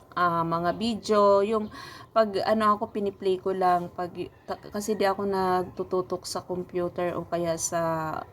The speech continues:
ano ka neto, sa, ah, cellphone. Kasi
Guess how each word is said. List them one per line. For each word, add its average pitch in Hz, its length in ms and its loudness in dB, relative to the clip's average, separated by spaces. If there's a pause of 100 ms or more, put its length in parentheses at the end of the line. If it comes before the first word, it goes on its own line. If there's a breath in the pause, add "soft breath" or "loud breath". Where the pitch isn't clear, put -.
(120)
ano 170 240 -2
ka 170 200 -4
neto, 160 400 -6
sa, 160 520 -4 (920 loud breath)
ah, 156 240 0
cellphone. 170 800 0
Kasi 170 400 -6